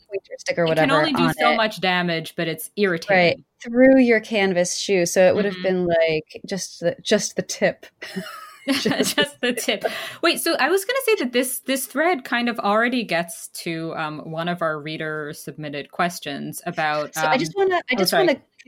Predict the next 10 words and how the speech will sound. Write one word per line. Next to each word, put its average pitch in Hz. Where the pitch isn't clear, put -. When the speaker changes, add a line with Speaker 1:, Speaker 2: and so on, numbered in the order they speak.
Speaker 1:
um, 175
yeah, 180
I -
just 269
wanna 311
keep 226
going 165
really 185
quick. 147
Speaker 2:
Okay, 160